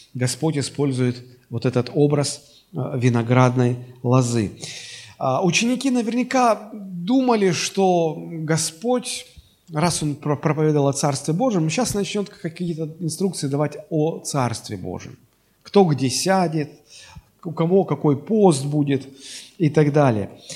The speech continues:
А, у них были свои ожидания, но они не оправдались. Это мне напоминает современное христианство. Мы приходим ко Христу, у нас тоже свои ожидания от Христа.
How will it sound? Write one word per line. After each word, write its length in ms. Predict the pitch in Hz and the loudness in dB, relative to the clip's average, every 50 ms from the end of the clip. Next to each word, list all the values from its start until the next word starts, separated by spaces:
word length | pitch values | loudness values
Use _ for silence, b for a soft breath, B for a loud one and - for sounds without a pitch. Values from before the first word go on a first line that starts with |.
| B B B 107 104 B B B - | B B B -16 -16 B B B -10
А, 380 | - - 139 127 123 123 120 - - | -4 0 2 4 4 4 2 2 2
у 60 | 165 | 4
них 140 | 190 180 156 | 4 6 6
были 180 | 156 180 180 | 4 4 2
свои 340 | 170 165 - 175 180 170 160 151 | 2 0 -2 -2 -2 0 0 0
ожидания, 800 | 143 135 113 147 160 147 143 117 98 90 85 82 87 - - _ _ _ _ _ _ _ _ _ _ _ _ _ _ _ _ _ _ _ _ _ _ _ _ _ _ _ _ _ _ _ | -2 -2 -4 -4 -2 -2 -2 -2 -4 -6 -8 -10 -12 -14 -16 _ _ _ _ _ _ _ _ _ _ _ _ _ _ _ _ _ _ _ _ _ _ _ _ _ _ _ _ _ _ _
но 120 | - 123 131 | -4 -2 0
они 160 | 143 147 143 | 2 2 2
не 120 | 143 139 | 2 2
оправдались. 840 | 131 127 131 127 127 123 113 107 104 87 82 80 - - - - - _ _ B B B B B B B | 0 -2 -2 -2 -4 -4 -2 -4 -4 -6 -6 -8 -12 -14 -18 -18 -20 _ _ B B B B B B B
Это 340 | B 180 160 190 185 185 180 | B -4 0 2 2 2 2
мне 220 | 180 175 175 175 170 | 0 0 2 2 2
напоминает 540 | 165 160 175 160 165 165 156 156 160 156 | 2 0 0 0 0 2 2 2 0 0
современное 680 | 160 - - - - 165 165 175 185 180 160 135 120 113 | -4 -10 -8 -2 0 2 4 4 6 4 4 2 0 -4
христианство. 500 | 107 - 139 131 - 151 135 127 - 131 | -4 -4 -6 -2 -2 -2 -2 -2 -2 -2
Мы 80 | 143 156 | -2 -2
приходим 380 | 170 180 175 208 190 180 170 | -2 -2 0 2 2 2 2
ко 100 | 156 156 | -2 -6
Христу, 320 | 131 160 180 160 - - 190 | -4 -2 -2 -2 -2 -2 0
у 40 | |
нас 180 | 160 156 147 - | 0 0 0 0
тоже 240 | - 185 147 143 127 | 0 0 0 0 -2
свои 260 | - - 131 127 117 | -2 -2 0 0 2
ожидания 560 | 110 113 104 113 110 117 104 95 90 90 85 | 2 0 -2 -4 -4 -4 -4 -4 -4 -8 -10
от 80 | 85 - | -12 -12
Христа. 420 | - - 98 95 - - - - | -12 -12 -10 -10 -10 -12 -14 -16